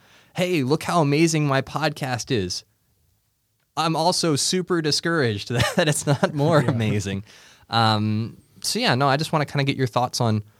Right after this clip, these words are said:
Speaker 1: on, uh, what you've observed in the podcasting space, uh, the different things that can maybe lend to someone getting discouraged. And, uh, and yeah, and, and I've got some, some stats here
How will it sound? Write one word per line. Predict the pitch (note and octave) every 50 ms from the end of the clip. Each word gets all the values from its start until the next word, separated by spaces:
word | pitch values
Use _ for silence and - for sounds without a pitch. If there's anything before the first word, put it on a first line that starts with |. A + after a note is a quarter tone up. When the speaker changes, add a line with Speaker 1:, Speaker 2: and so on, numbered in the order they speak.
| _ _ _ _ _ _ _ -
Speaker 1:
on, | G#2+ G#2+ G#2+ G#2+ G#2 G#2 G#2 G#2 G2+ -
uh, | - G2+ G2+ G2 F#2+ F#2 G2 - -
what | B2+ C3 -
you've | C3 A#2
observed | A#2+ G#2+ G2 - A2+ A#2 C3 C3+ C#3
in | B2 A#2+
the |
podcasting | A2+ - - A2+ A#2 A2+ - A2 A#2 - - A2
space, | - - - G#2 C3+ D#3 - - - - - _ _ _ _ _ _ _ _ _
uh, | - G2+ F#2+ F#2+
the | F#2+ G2+
different | A2 - - G#2 G2+
things | - G#2+ G#2+ G2
that | G#2 G2 G2
can | - G2+
maybe | G2+ F#2+ F#2+ F#2+
lend | F#2 F#2 F#2 G2 G#2+ G#2+
to | G#2
someone | - - A2+ G#2+ G#2 G2
getting | G#2 G2 G#2 A2
discouraged. | A2+ B2 - - - C#3 C#3+ E3 G#3 G#3 - - - - _ _ _ _ _ _ _ _ _ _ _ _ -
And, | A2 A2 A2 A2 A2 G#2+ G#2+ G#2+ G#2+ A2+
uh, | G#2+ G#2+ G#2+ G#2+ G#2+ G#2+ -
and | A#2+ A#2 A#2
yeah, | A#2+ B2 B2 A#2 G2+ - _ _ _ -
and, | A2+ G#2
and | - A2 A2
I've | G#2+ G2
got | B2+ A#2+ -
some, | - - G#2 G#2+
some | - - - G#2+
stats | - - - B2 A#2+ - - -
here | - G2+ F#2+ F#2 A2